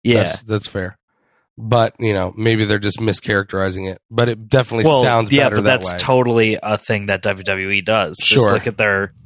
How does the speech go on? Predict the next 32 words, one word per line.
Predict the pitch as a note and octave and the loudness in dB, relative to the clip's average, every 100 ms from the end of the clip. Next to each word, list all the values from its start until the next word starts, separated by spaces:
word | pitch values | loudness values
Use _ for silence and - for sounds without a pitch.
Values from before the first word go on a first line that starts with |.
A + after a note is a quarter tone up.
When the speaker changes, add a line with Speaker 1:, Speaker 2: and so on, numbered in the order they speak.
| _ _ _ | _ _ _
Speaker 1:
look | C3 - | -2 0
at | A#2 - | -2 -2
any | A#2+ A#2 A2 | -2 -2 -2
given | G2+ A2+ G#2 A2 | 0 0 0 0
event's, | G#2 G2 A2 G2+ G2 - - - _ _ _ - - | 0 0 0 0 0 -2 -2 -6 _ _ _ -20 -8
uh, | G#2+ G2 F#2 F#2 F2 - | -2 0 2 0 -4 -4
attendance | A2+ - B2 A#2 G#2+ F#2 - | -4 -2 -2 0 0 -2 -2
numbers. | G2 F2+ F2 F2 G#2+ | -4 -4 -6 -2 0
Speaker 2:
Right. | G2+ F#2+ F2 E2+ - | 2 2 0 -4 -4
Speaker 1:
Those | G#2+ | -2
are | A2+ | -2
all | - G#2+ A#2 F#2 | 0 2 2 0
lies, | F2 E2+ F#2 F#2+ F#2 | -2 0 0 -2 -4
so | - - G#2+ | -4 -2 -2
that | G2 F2+ - | -4 -6 -6
W | B2 G#2 G#2 | -4 -4 -4
W | G2+ G2+ | -2 -2
E | F#2+ | -4
can | G#2+ G2 G2 | -8 -8 -6
make | G2 - | -6 -6
themselves | G2+ - F#2+ F#2 | -8 -8 -8 -2
look | D#3 | 2
Speaker 2:
Well, | E3+ D#3+ | 4 4
Speaker 1:
better. | F#2 C#3+ | 0 0
Speaker 2:
look, | C#3 - | -2 0
man, | A#2+ A#2 | 0 2
we've | A#2+ C3 | 2 2
been, | C3 B2+ | 0 0
we've | B2+ | 0
been | C3 C3 | 0 0
going | C3 B2+ | 2 2
for | A#2+ B2+ A#2+ A#2 | 0 0 2 0